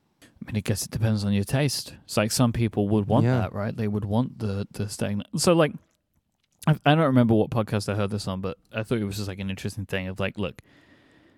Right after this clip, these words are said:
Speaker 1: they're doing this for a reason, right? Like, they have a, the idea that people are gonna like this. This kind of media is very popular in other places and was, I'm sure, also, like,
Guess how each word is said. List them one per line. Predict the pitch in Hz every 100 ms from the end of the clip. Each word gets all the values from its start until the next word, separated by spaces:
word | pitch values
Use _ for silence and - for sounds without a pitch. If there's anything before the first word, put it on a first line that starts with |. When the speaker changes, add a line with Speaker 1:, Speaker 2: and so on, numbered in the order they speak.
| _ -
Speaker 1:
they're | 175
doing | 214 269 151
this | 120
for | -
a | 87
reason, | 87 98 92 87 80 82 104
right? | 92 92 95 104
Like, | 92 92 - _ _ - 117 -
they | 127 156 170
have | 170 165 127
a, | 120 113 80 - -
the | 117 117
idea | 107 104 110 101
that | - - -
people | 117 98 98
are | 98
gonna | 95
like | 87 92 -
this. | 139 156 - - - _ _ - _ -
This | 139 156 196 -
kind | 180 185 180
of | 135 123
media | 120 151 123 107 101
is | 101
very | 110 104 101
popular | - 110 110 98
in | 101
other | 101 95
places | 110 104 101 95 90 95 - - -
and | 123 117 113
was, | 120 117
I'm | 107 123
sure, | - 127
also, | 113 110 143 - 98
like, | 98 92 -